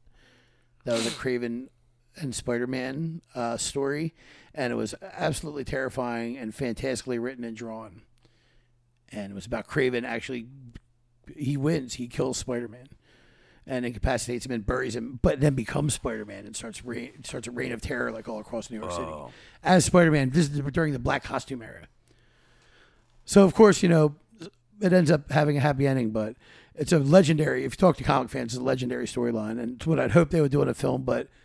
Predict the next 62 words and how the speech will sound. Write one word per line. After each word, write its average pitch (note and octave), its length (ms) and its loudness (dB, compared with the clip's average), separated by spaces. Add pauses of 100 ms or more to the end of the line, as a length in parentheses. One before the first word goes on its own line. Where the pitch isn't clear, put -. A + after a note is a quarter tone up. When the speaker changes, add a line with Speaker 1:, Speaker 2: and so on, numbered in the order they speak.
(200)
Speaker 1:
way F3+ 260 8
too F3 160 6
dark. A2+ 440 -4 (520)
I B2 100 -6
mean, C3+ 140 0
there's B2+ 180 2
no C#3 180 2
chance B2+ 520 -10 (100)
in E3 160 0
hell A#2+ 280 2
they'll C#3 160 4
do D#3+ 180 6
it, C3 60 2
and A#2 100 -4
that's C3+ 280 -4 (400)
the E3+ 100 0
kind F3 260 4
of E3+ 60 6
movie F#3 180 4
they E3 100 4
could - 140 4
make F3 140 6
that E3+ 80 2
would C#3 120 6
be D3+ 80 4
a D3 40 4
really G3+ 380 8
good G3+ 180 6
movie, F#3+ 360 2
but - 240 -10
they C3 100 -8
won't A#2+ 220 -12
do - 140 -20
it. - 100 -20 (180)
Speaker 2:
Yeah, E2+ 260 -8 (120)
I A2 140 0
just A#3+ 220 -6
need E3 100 -4
to G2+ 60 -8
get F#2+ 100 -2
over E2+ 180 -2
myself E2+ 420 -6
and E2+ 80 -10
realize F2 300 -8
that E2+ 120 -14
these F2+ 140 -12
are E2 160 -10
family E2+ 460 -14 (160)
fun E2 300 -16
flicks. - 480 -20
Speaker 1:
Yeah, D4+ 360 2 (160)
yeah, A3+ 180 0
that's G3 200 -2
okay, C3+ 200 -2
but D#3+ 160 0
they G3+ 100 2
can D#3+ 80 -2
still - 180 -4
be D#3+ 120 -4
good, F3+ 460 4
you D3+ 120 0
know? E3 320 -2